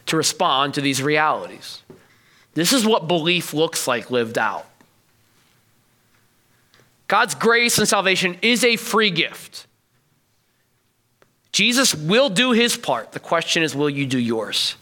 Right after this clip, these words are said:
Because by grace you've been saved, Ephesians two eight says. What are the next two words? Through what? Faith.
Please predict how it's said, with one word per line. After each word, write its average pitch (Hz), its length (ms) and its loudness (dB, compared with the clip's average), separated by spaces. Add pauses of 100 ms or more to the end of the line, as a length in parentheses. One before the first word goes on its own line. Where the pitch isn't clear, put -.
(380)
Because 160 220 0
by 143 280 0
grace 190 380 2
you've 190 340 0
been 151 160 0
saved, 160 340 2
Ephesians 160 460 0
two 160 160 0
eight 160 160 0
says. 196 540 -2 (680)
What 175 120 0
are 226 40 2
the 240 60 2
next 214 280 0
two 202 120 2
words? 196 440 0
Through 175 260 2
what? 165 320 2 (680)
Faith. - 540 -6